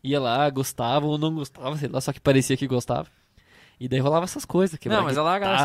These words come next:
Speaker 2: sempre gostava. Lá a proposta eu acho que era meio assim, né, cara?
Speaker 1: Era, me-, a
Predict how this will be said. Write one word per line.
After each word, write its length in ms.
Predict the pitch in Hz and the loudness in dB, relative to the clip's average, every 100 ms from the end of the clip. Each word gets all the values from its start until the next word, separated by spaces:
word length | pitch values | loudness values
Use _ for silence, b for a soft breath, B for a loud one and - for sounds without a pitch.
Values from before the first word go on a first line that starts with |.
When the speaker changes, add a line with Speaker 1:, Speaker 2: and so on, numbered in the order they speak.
| 139 | 2
Speaker 2:
sempre 120 | 139 | 0
gostava. 380 | 147 110 104 104 | -2 -4 -6 -4
Lá 140 | 110 | -6
a 40 | 131 | -4
proposta 460 | 147 - 143 - | -6 -2 -4 -2
eu 40 | 156 | -6
acho 120 | - | -6
que 60 | 160 | -8
era 100 | 131 | -6
meio 340 | 127 127 110 | -6 -8 -8
assim, 260 | 104 - 113 | -12 -14 -12
né, 140 | 101 | -12
cara? 200 | - - - - | -14 -16 -16 -6
Speaker 1:
Era, 360 | 143 160 208 | 0 2 0
me-, 180 | 156 | 0
a 60 | 151 | 0